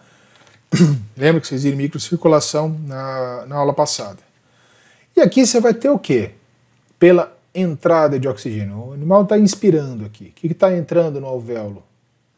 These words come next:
O ar. E nesse ar uma concentração maior de oxigênio.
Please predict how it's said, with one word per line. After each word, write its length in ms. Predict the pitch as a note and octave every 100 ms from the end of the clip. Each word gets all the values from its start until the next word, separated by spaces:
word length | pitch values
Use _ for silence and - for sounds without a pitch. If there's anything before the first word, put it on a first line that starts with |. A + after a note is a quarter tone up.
| _ -
O 140 | G3+
ar. 260 | D#3+ F#2+ - _ _ _ -
E 60 |
nesse 380 | A#3 C#3 - E3
ar 220 | B2 B2
uma 120 | C#3+
concentração 640 | C#3+ E3 C#3 - E3 - D3+
maior 460 | F#3 G3 B2+ B2+
de 120 | C#3+ D3+
oxigênio. 640 | C#3+ - C4 F3+ G#2+